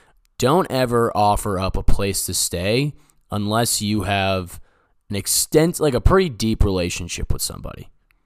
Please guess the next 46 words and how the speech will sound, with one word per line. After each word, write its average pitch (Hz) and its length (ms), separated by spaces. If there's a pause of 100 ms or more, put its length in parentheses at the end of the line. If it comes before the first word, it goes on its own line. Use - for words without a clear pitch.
(760)
It's 101 340
just - 300
gonna 160 220
be 113 120
awkward. 95 320
I 139 80
just 175 160
don't 185 160
wanna 139 160
see 110 220
this 90 220
kid 90 200
in 87 80
the 85 60
morning. 87 460
It's - 200
like, 123 200
he's 139 200
nice, 135 380
I 113 120
like 110 340
him, 104 100
but, 98 140
like, 95 180
I 107 80
just 107 180
don't 92 220
wanna 87 200
look 80 280
at 92 180
him, 104 140
like, 85 160
while 87 140
I'm 85 100
going 90 240
to 85 60
work 82 340
and 90 100
he's, 90 360 (520)
I 101 60
don't 90 100
know, 85 140
he's 90 160
got 90 140
his 90 120
fucking 90 500